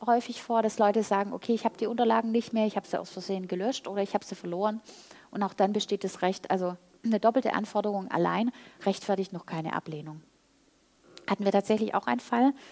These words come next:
der hat seine Unterlage im Zug verloren und hat dann nochmal nachgefragt und da hat die informationspflichtige Stelle gesagt, „Ja, wir haben's dir schon mal zugeschickt.“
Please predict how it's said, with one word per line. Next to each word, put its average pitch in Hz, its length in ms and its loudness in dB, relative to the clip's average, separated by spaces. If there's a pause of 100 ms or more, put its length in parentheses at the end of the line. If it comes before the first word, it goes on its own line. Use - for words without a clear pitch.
(160)
der 202 80 8
hat 196 100 4
seine 202 180 4
Unterlage 190 460 4
im 180 120 -6
Zug - 260 -8
verloren 165 560 -4 (300)
und 190 140 -2
hat 190 140 0
dann 185 320 -2
nochmal 190 260 -4
nachgefragt 226 680 2
und 196 80 -4
da 190 80 0
hat 190 140 -2
die 190 120 -2
informationspflichtige 185 840 -8
Stelle 185 360 -6
gesagt, 175 340 -6
„Ja, 185 80 -2
wir 175 80 -4
haben's 180 160 -6
dir 185 100 -8
schon 175 140 -10
mal 165 100 -6
zugeschickt.“ 214 520 -8